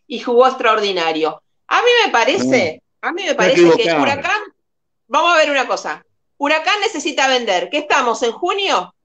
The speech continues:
Speaker 1: Casi principio de junio, nos queda todo junio, todo julio y la primera semana de agosto.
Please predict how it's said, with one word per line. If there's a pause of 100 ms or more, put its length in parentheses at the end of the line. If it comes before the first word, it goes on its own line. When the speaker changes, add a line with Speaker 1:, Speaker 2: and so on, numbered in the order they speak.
Speaker 1:
Casi
principio
de
junio,
nos
queda
todo
junio, (140)
todo
julio
y
la
primera
semana
de
agosto.